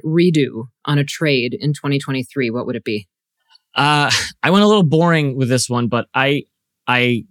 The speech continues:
Speaker 2: had a chunk of money from a, a sale of another investment. And instead of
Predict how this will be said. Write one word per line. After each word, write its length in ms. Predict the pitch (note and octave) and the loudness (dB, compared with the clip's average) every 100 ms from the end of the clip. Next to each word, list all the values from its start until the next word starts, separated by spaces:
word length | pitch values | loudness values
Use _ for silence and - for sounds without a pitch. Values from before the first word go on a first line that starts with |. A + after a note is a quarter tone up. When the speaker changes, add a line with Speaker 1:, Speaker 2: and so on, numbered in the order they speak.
| - | -16
Speaker 2:
had 240 | G#2+ B2+ D3 | -6 -2 0
a 60 | |
chunk 340 | C#3 - D3+ C#3+ | 0 0 0 0
of 160 | B2 | 0
money 380 | A#2+ C3+ C3+ B2 G#2 | 2 2 2 0 -4
from 280 | - A#2 A2 | -2 0 2
a, 340 | G#2 G2+ G2 - | 0 0 -4 -4
a 300 | G#2+ G2 F#2+ E2 | -2 -2 -2 -4
sale 280 | - C3 B2+ | 0 0 2
of 60 | |
another 220 | A#2+ A#2 | 0 0
investment. 580 | A2 A2+ C#3 D3 C#3 B2+ - | 0 0 0 0 -2 -4 -6
And 260 | A2+ A2 G#2 | -2 0 0
instead 300 | G#2 - | -2 0
of 100 | C3+ | -2